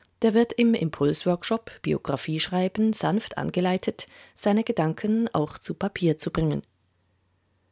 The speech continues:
Der Herbst ist zum Greifen nahe und die Outdoor-Aktivitäten gehen zu kreativen Indoor-Kursen über. Unter unseren Angeboten finden Sie viele gesellige und spannende Kurse, die den Herbst golden machen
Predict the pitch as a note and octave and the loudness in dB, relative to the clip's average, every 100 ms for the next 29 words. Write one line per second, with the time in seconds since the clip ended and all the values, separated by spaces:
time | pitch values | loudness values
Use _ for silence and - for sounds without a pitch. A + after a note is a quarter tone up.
0 | _ _ _ - G#3 G3+ C#4+ - - A3+ | _ _ _ 0 2 2 -2 -4 -2 -2
1 | - A#3 G3 E3+ F3 A3 G#3 C#3+ D3 F3 | 0 0 2 0 2 4 4 4 0 -2
2 | - G3+ - - G3 G#3+ - E3+ E3 - | -2 -2 -2 0 0 0 0 0 0 -2
3 | G#3 G3 - D#3 - G#3 G#3+ G3+ E3 E3 | -2 -2 -2 -4 -2 2 2 2 0 0
4 | - G#3+ - D#3 C3+ - E3+ G3+ - A3 | -2 -4 -4 -4 -4 -2 0 0 2 0
5 | D3 B2+ - C3 B2+ C3 C#3+ B2 G#2 _ | 0 -6 -2 -2 0 -2 -2 -4 -6 _
6 | _ _ _ _ _ _ _ - D3 - | _ _ _ _ _ _ _ -6 -4 0
7 | D#2+ C3+ D3+ C3+ - F#3+ A3+ A3 G#3+ A3 | 0 0 0 -2 0 0 2 0 0 0
8 | G#3 _ _ _ - A3+ A3+ A#3 A#3+ A#3+ | -2 _ _ _ -6 0 2 2 0 -2
9 | A#3+ A#3 G#3+ E3+ D3 C#3+ D#3 G3 G#3 - | -2 0 2 2 2 0 0 0 -2 -2
10 | D#3+ D#3+ E3+ G3 - G#3+ G3+ G3 - _ | -2 -2 -2 -4 0 0 2 0 -2 _
11 | _ - A#3 A#3+ G3+ E3 F#3 - - E3 | _ -6 0 2 2 0 -2 -6 0 0
12 | D#3+ E3+ D#3+ - F#3 | 2 2 2 0 -2